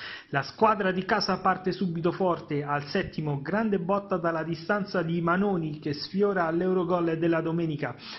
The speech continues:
Al dodicesimo altra conclusione da fuori di Sivilla, Lewandowski risponde e devia in angolo.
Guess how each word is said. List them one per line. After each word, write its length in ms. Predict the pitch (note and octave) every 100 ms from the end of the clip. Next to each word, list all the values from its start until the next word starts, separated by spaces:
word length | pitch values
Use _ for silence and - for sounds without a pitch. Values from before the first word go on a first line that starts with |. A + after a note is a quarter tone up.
| - -
Al 460 | - E3+ E3+ E3 D#3+
dodicesimo 840 | E3 B3 G3 - G#3 - F3 E3 E3
altra 420 | G#3+ A3+ - F3+
conclusione 720 | D3+ F#3+ - G3 G3 G#3+ G#3
da 120 | F#3+ F3+
fuori 420 | - G3+ F3+ D#3
di 120 | E3+
Sivilla, 600 | D#3+ G3+ G3 E3+ D3 A#2+
Lewandowski 920 | C3+ E3+ G#3+ G3 F3+ F3+ G#3+ - - D#3+
risponde 760 | F3 - - F#3+ F#3+ F3 E3+
e 140 | E3 D#3+
devia 300 | D#3+ G3+ G3
in 80 | F#3+
angolo. 500 | G3 D3 C3 A2+ G2+